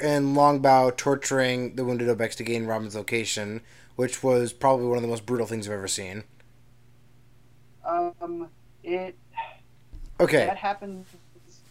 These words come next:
Speaker 2: That, that, I mean, uh, yeah, that does happen, but basically you also find out that Jeffer-, Jeffries is not, a-,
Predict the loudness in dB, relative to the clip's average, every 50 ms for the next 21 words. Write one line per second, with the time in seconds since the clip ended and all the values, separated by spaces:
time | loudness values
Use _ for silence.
0 | -20 -20 -20 -20 -20 -10 -8 -8 -8 -8 -6 -4 -4 -2 0 -2 -4 -4 -4 -10
1 | -12 -14 -18 -20 -18 -16 -16 -16 -16 -20 -20 -20 -20 -20 -16 -8 -6 -6 -6 -8
2 | -10 -12 -12 -10 -10 -12 -12 -8 -8 -8 -8 -8 -12 -16 -16 -16 -16 -10 -10 -12
3 | -10 -12 -16 -14 -12 -10 -6 -6 -6 -6 -6 -14 -10 -6 -6 -4 -2 -2 -2 -2
4 | -4 -6 -14 -14 -14 -14 -14 -14 -14 -12 -14 -12 -12 -12 -12 -12 -14 -14 -10 -8
5 | -10 -10 -10 -12 -18 -8 -6 -4 -2 -4 -4 -6 -18 -20 -20 -20 -20 -20 -20 -20
6 | -20 -20 -10 -10 -10